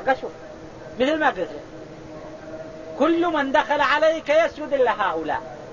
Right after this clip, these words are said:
وقد شاهدتهم بعيني راسك". يعني لا تقبل كلامي، وإنما أنت شاهدتهم بعينيك، دخلوا ولم يسجدوا، فاسألهم عن عدم ذلك،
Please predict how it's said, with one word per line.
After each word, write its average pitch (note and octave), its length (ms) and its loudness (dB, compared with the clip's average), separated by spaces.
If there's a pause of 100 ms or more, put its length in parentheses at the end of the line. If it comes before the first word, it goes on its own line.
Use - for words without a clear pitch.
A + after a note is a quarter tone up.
(120)
وقد C#4+ 320 4
شاهدتهم C4 920 4
بعيني B3+ 720 4
راسك". G#3+ 680 4 (580)
يعني F#3 500 2
لا C#4+ 280 6
تقبل E4 600 2
كلامي، F4 640 4 (540)
وإنما G#3 460 0
أنت C4+ 460 4
شاهدتهم A3+ 840 2
بعينيك، F#3+ 580 2 (460)
دخلوا D4+ 720 6 (320)
ولم G3+ 460 4
يسجدوا، C#3+ 560 -4 (380)
فاسألهم E4 760 6 (840)
عن F#3+ 200 4
عدم C#4+ 500 4 (160)
ذلك، F4+ 480 6